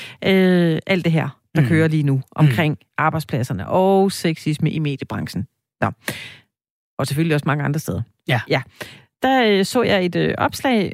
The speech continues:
Speaker 1: øh, fra, øh, Mimi Jakobsen, tidligere politiker.
Speaker 2: Ja.
Speaker 1: Hun skriver så,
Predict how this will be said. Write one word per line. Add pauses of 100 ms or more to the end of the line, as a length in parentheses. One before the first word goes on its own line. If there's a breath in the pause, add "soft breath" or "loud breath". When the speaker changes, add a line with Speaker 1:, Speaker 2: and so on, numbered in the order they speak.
Speaker 1:
øh,
fra,
øh,
Mimi
Jakobsen, (200)
tidligere
politiker. (180)
Speaker 2:
Ja. (540)
Speaker 1:
Hun
skriver
så,